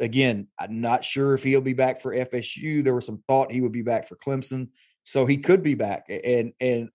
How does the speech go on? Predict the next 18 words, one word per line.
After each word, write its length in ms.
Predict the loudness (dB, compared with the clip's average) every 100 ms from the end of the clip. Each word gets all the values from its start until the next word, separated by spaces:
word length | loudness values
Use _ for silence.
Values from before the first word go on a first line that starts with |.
| _
I 100 | 0
wouldn't 180 | 2 2
be 60 | 0
surprised 440 | -2 2 2 2
to 60 | -2
see 100 | -8
State 320 | -2 -2 -2
try 360 | -2 2 2 2
and 120 | -2
see 140 | -6
if 80 | -2
they 80 | -2
can 100 | 0
get 100 | 0
him 100 | 0
to 60 |
go, 240 | 0 2 2
because 440 | 2 -2 -4 -6